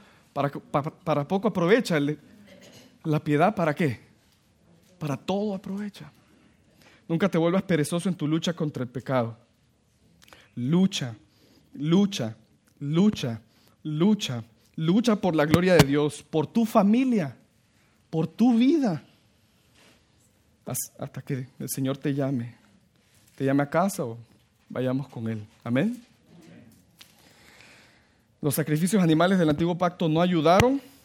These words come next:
El antiguo pacto solo reprimió el mal externo, castigando el pecado. Por eso es que en Deuteronomio, solamente anoten estas citas para que si quieren luego las pueden leer. Por eso es que en Deuteronomio veintinueve cuatro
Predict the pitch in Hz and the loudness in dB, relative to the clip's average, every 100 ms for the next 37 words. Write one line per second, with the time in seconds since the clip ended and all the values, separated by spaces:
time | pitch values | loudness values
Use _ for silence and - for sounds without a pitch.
0 | - 131 135 170 170 185 180 175 185 190 | -12 -4 -2 -2 0 0 -2 -2 0 0
1 | 170 165 160 147 151 180 214 180 180 208 | 0 -2 0 2 4 4 2 2 2 2
2 | 277 - _ _ _ _ _ _ _ _ | 0 -6 _ _ _ _ _ _ _ _
3 | _ _ _ _ _ - 143 - 196 214 | _ _ _ _ _ -10 -6 -2 2 2
4 | 160 147 196 - _ _ - 139 - 139 | 4 0 0 -6 _ _ -8 -8 -4 0
5 | 160 196 202 202 160 147 151 180 - - | 2 2 0 -2 2 4 4 0 -12 -20
6 | _ _ - 156 180 226 202 175 165 170 | _ _ -2 0 2 0 2 2 2 0
7 | 170 160 165 - - - - 254 247 233 | 0 0 0 -4 -10 -10 -2 0 2 0
8 | 208 214 202 196 180 196 175 185 175 139 | 0 -2 -2 0 0 -2 -2 -4 -2 -4
9 | 139 127 - - 139 165 170 170 170 135 | -4 -10 -10 -12 -4 -2 0 -2 -2 0
10 | 170 156 151 160 - - _ _ _ _ | 0 2 0 -2 -18 -20 _ _ _ _
11 | _ - 175 180 240 - 180 165 170 170 | _ -4 0 2 0 0 0 2 0 0
12 | 165 170 214 247 226 196 185 151 170 175 | 0 2 2 2 2 2 2 0 -2 2
13 | 220 240 240 135 123 151 214 | 2 0 2 0 0 -4 -10